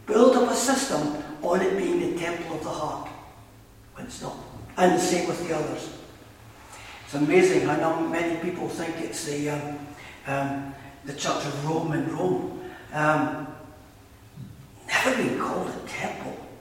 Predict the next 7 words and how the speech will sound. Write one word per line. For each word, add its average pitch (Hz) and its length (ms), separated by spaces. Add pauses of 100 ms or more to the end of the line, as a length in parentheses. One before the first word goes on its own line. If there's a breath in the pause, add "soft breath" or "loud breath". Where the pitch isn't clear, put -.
(120)
not 101 200
even - 240
by 170 140
the 185 160
Romans 220 480
themselves. - 840 (720 loud breath)
Um, 208 640